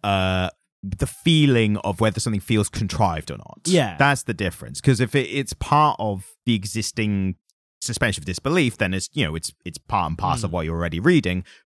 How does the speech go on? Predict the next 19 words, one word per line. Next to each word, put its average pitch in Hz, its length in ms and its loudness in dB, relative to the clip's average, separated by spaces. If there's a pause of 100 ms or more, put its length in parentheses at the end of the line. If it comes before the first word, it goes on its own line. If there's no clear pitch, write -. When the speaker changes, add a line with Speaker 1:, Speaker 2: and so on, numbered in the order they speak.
Speaker 1:
But 117 100 2
if 98 120 -2
then 104 140 -2
something 98 220 -4
kind 110 160 -2
of 87 80 -6
feels 95 180 -2
like 87 100 -6
it - 40 -18
comes 92 160 -4
out 78 80 -4
of 78 60 -10
nowhere, 104 560 4
then 85 180 -2
it 80 120 -6
feels 85 220 -6
contrived. - 540 -10 (360)
I, 127 540 0 (340)
I 120 600 0